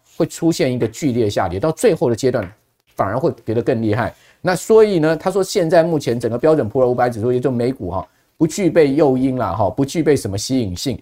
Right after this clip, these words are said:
他今天，他，他基本上用这个一张图来表示，这张图是什么呢？这张图啊，是两个数据的相减，一个数据呢是标准普尔五百指数里面的这个盈余殖利率，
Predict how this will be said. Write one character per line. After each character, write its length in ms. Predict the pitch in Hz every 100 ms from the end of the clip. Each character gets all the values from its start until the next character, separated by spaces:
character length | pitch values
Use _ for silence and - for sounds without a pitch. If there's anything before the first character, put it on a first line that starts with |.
| - - _
他 100 | 208
今 300 | 208 - 208
天， 220 | 202 151 147
他， 160 | - 208 -
他 100 | 220
基 160 | - 202
本 120 | 143
上 120 | 165
用 240 | 170 156
这 180 | 139 151
个 360 | 117 117 104 82 _ _ _ _ _ _ _
一 100 | 175
张 220 | 185 175
图 140 | - 131
来 100 | 131
表 220 | 117 87
示， 180 | - 110
这 120 | 202
张 140 | 214
图 160 | - 123
是 140 | 143
什 120 | 127
么 120 | 82 82
呢？ 160 | 101 - _ _ -
这 80 |
张 180 | 247 220
图 160 | - 123
啊， 120 | 123
是 80 | 160
两 180 | 131 95
个 80 |
数 200 | 120 160
据 120 | 120 127
的 80 |
相 260 | 104 113 110
减， 200 | 110 - - -
一 120 | 214
个 160 | 233
数 240 | 180 214 160
据 200 | 156 151
呢 160 | 123
是 220 | 120 139 - _ _
标 220 | 202 208 220
准 240 | 143 101
普 200 | - 143
尔 340 | 147 113 90 -
五 140 | - 151
百 280 | 147 147 151 - _ _ _ _
指 180 | - 107
数 240 | - 170 -
里 180 | 127 104
面 220 | 147 139
的 200 | 117 104 - _
这 100 | 127
个 100 | 113
盈 240 | - 139
余 320 | 147 123 127 - _
殖 180 | - 120
利 120 | 139
率， 240 | 139 110